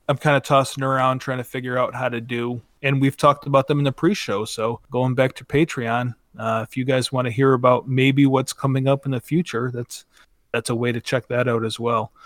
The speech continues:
But check out our YouTube channel. Um, I do box openings there whenever a new set comes out. And like I said, Brian does the draft videos. And we do have a couple more ideas for some content on YouTube. So make sure you check out our YouTube channel.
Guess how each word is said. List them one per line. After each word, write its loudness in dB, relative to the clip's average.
But 4
check 2
out 6
our 8
YouTube 6
channel. 4
Um, -2
I 4
do 2
box 2
openings -2
there 0
whenever -2
a -4
new -2
set -2
comes -6
out. 0
And -10
like -6
I -6
said, -10
Brian -6
does -6
the -14
draft -4
videos. -4
And -8
we 4
do 2
have 6
a -6
couple 0
more 0
ideas -2
for -10
some -10
content -8
on -10
YouTube. -8
So -14
make -6
sure -6
you -2
check -8
out -2
our -6
YouTube -6
channel. -10